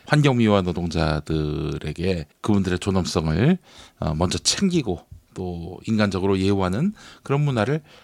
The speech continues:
갖고 나가야 할 것 같아요. 네, 그런 생각을 해봤습니다. 자, 다음 소식은 뭡니까?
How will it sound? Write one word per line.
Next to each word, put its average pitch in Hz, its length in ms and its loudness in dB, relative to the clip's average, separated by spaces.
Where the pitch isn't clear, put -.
갖고 160 320 0
나가야 113 300 2
할 90 100 -2
것 - 140 -6
같아요. 120 340 -4
네, 80 240 -6
그런 90 160 0
생각을 85 480 -2
해봤습니다. 90 560 -2
자, - 80 0
다음 160 240 4
소식은 156 300 2
뭡니까? 98 440 -2